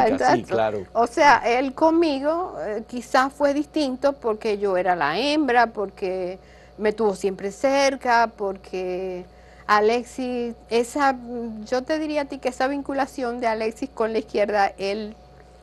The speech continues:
Speaker 2: nunca la entendió,
Speaker 1: Ujú.
Speaker 2: porque yo lo escuché decir que los muchachos, era lógico que cuando eran jóvenes,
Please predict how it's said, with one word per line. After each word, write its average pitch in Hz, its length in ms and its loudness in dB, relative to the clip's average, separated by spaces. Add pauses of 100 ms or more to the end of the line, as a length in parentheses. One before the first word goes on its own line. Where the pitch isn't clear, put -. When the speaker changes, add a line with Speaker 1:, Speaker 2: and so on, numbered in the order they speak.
(140)
Speaker 2:
nunca 214 480 2
la 233 80 2
entendió, 208 440 -4
Speaker 1:
Ujú. - 480 -16 (140)
Speaker 2:
porque 208 360 2
yo 220 200 2
lo 226 100 0
escuché 254 420 -2
decir 247 380 -6
que 220 240 -8
los 208 460 -8
muchachos, 226 720 -2 (680)
era 220 240 2
lógico 262 520 2
que 226 100 -16
cuando 202 360 -2
eran 202 200 -2
jóvenes, 208 500 -2